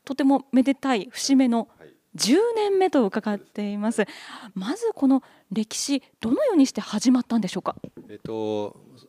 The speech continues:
Speaker 2: 紫陽花を植え始めたきっかけっていうのは、えー、まあ、身内の供養のために植え始めたんですね。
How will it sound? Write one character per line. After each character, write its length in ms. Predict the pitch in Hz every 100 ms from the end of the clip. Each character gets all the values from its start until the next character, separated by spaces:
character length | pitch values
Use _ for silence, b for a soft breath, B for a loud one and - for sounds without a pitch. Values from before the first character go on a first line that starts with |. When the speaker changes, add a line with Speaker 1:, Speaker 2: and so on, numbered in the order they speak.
| 208
Speaker 2:
紫 460 | 117 123 139 147 147
陽 80 | 143
花 100 | 139
を 20 |
植 80 | 139
え 40 |
始 200 | 127 131
め 100 | 139
た 120 | 135 123
き 140 | -
っ 40 | -
か 120 | 120
け 120 | 120
っ 20 |
て 120 | -
い 40 | 117
う 40 |
の 140 | 101 78
は、 300 | 87 71 - b _
え 460 | 92 85 82 80 78
ー、 20 |
ま 120 | 90
あ、 20 | 87
身 180 | 101 117
内 560 | 110 113 107 107 104
の 160 | 107 95
供 160 | - 120
養 140 | 104
の 100 | 82
た 160 | 76 78
め 140 | 78
に 160 | 73 71
植 160 | 73
え 40 | 80
始 240 | 82 78
め 300 | 80 78 76
た 200 | 71 80
ん 100 | 69
で 60 | -
す 100 | 90
ね。 240 | 107 123